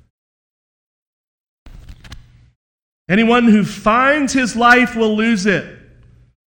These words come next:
Anyone who loses his life because of me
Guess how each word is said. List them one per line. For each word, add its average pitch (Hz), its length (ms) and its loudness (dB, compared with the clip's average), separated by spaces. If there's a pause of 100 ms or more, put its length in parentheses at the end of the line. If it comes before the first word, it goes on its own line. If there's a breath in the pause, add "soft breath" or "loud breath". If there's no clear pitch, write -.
(240)
Anyone 220 320 2
who 214 140 4
loses 220 400 -2
his 220 180 -4
life 208 420 -2
because 202 380 -6
of 190 140 -2
me 185 760 -2